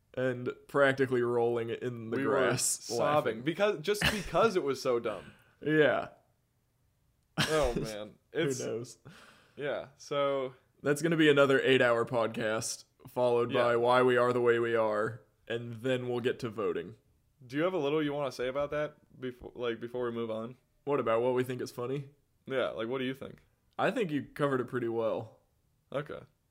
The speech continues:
Speaker 1: It's just, yeah. It needs to have, like, a little bit of wit to it, but then
Speaker 2: Yeah.
Speaker 1: still be dumb. Like, a lot of comedy is randomness.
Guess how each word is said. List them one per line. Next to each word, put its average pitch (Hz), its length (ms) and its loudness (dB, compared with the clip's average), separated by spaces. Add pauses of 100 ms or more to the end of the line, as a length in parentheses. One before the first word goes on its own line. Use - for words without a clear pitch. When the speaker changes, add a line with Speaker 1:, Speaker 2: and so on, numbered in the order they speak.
(520)
Speaker 1:
It's 139 240 0
just, 156 400 -4
yeah. 117 420 -2 (200)
It 143 100 0
needs 185 200 0
to 190 60 0
have, 180 120 0
like, 180 220 2
a 135 60 0
little 139 320 4
bit 165 140 0
of 131 120 -6
wit 135 380 2
to 151 180 -2
it, 170 260 -6 (540)
but 143 120 -2
then 151 120 0
Speaker 2:
Yeah. 143 60 -2
Speaker 1:
still 156 240 2
be 143 340 2 (500)
dumb. 131 360 0
Like, 165 220 2
a 151 80 2
lot 147 300 2
of 196 200 0
comedy 147 420 0
is 127 180 -2
randomness. 117 1000 -4